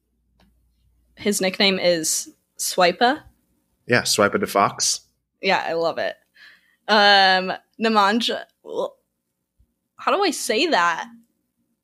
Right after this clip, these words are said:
Speaker 2: What? Which one?
Speaker 1: What you just highlighted.
Speaker 2: Well, uh, oh, Nemanja. Um, I, I, I'm gonna nail this. Ready?
Speaker 1: I can't say any of
Speaker 2: Nemanja?
Speaker 1: these names.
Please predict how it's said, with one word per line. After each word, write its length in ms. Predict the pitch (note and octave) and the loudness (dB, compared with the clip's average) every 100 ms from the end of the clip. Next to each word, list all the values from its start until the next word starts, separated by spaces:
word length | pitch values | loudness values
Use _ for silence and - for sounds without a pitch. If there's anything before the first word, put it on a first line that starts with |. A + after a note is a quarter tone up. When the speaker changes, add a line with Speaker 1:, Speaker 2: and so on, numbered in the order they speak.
| _ | _
Speaker 2:
What? 440 | - C#3+ C3 G#2 - | -4 -2 -2 -4 0
Which 260 | C3+ - | 2 2
one? 280 | C3 B2+ G#2+ - _ _ | 0 0 -2 -6 _ _
Speaker 1:
What 160 | G3+ B3+ | 0 0
you 120 | D4 | 0
just 200 | C#4 D4+ | -2 -4
highlighted. 840 | - A#3+ E4 C#4+ G3 F3 E3+ B3 D4 _ _ _ _ _ _ _ _ _ _ _ _ _ - | 0 2 4 2 0 -2 -2 -4 -6 _ _ _ _ _ _ _ _ _ _ _ _ _ 2
Speaker 2:
Well, 300 | C3 - - | 2 2 2
uh, 240 | A#2+ A2 A2 | 2 4 4
oh, 320 | A#2+ F2 - - _ - | 2 2 -4 -18 _ -16
Nemanja. 920 | G2+ A#2 A2 A2+ C3 C#3+ E3 F3+ F#3+ - _ _ _ _ | -2 0 4 4 2 2 2 0 -4 -14 _ _ _ _
Um, 160 | - G2 | -12 -8
I, 120 | F#2+ F#2+ | -6 -6
I, 300 | - G#2 - | -6 -8 -6
I'm 160 | G#2 G2+ | -4 -2
gonna 140 | F#2 | -2
nail 180 | F2+ E2+ | -4 -6
this. 220 | D#2+ - | -6 -6
Ready? 180 | F2+ G2 - | -4 -4 -4
Speaker 1:
I 120 | A3 B3+ | -4 -4
can't 280 | F#4 F4+ | -4 -6
say 260 | C#4 D#4 D4 | -4 -2 -2
any 300 | - C#4+ D4+ | -2 2 4
of 60 | D#4+ | 4
Speaker 2:
Nemanja? 640 | A2+ G#2+ A2 B2 - D#3+ G#3+ | 4 4 6 4 4 2 0
Speaker 1:
these 100 | G#3+ | -8
names. 360 | - - - | -16 -16 -16